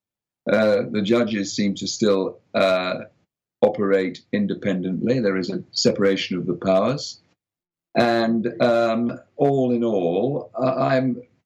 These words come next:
pretty content, uh, that the, the arrangements that were entered into as far as the legal profession was concerned have been honoured.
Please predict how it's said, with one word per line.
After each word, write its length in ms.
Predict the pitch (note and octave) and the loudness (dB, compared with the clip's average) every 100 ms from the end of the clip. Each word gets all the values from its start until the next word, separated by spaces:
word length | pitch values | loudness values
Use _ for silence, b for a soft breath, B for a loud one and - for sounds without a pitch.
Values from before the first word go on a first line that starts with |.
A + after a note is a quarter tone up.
| - | -4
pretty 260 | C#3 B2 | 0 0
content, 640 | A#2 A2 G2+ A2+ - C3 - - _ - | 0 -2 0 0 0 -2 -6 -18 _ -2
uh, 380 | B2 A#2+ - - - C#3 A2 | 0 0 -2 -4 -4 -4 2
that 200 | B2 B2 | 2 2
the, 680 | A2+ A#2 A#2 A2 G#2+ G#2+ G#2+ _ _ _ _ _ _ _ _ _ _ _ | 0 2 4 2 2 0 -4 _ _ _ _ _ _ _ _ _ _ _
the 560 | B2 A#2 A2 - - - - - - - - - | 0 2 4 2 0 -4 -10 -16 -14 -14 -8 2
arrangements 720 | B2+ D3 D3 A#2+ G#2+ F#2+ - | 2 4 2 2 0 -2 -2
that 100 | A#2 | 2
were 140 | B2 | 2
entered 300 | B2 A2+ A2 | 2 0 0
into 340 | A#2+ A2+ - F2+ | 2 2 -2 -4
as 100 | - | -2
far 280 | B2 A2 G2 | -2 0 0
as 160 | F#2+ | -4
the 80 | G2+ | -6
legal 400 | G2 C#3+ D3+ - | -2 -2 0 -2
profession 480 | - F2 E2+ - F#2 | -2 -2 -2 -2 -6
was 100 | F2 | -8
concerned 640 | - F2 - G2+ G2+ G2+ - | -6 -4 0 2 2 -2 -2
have 260 | G#2 G#2+ G2+ | 0 0 0
been 360 | G#2 G2+ G2 - | 0 0 0 0
honoured. 380 | F#2+ E2+ - | 0 0 -6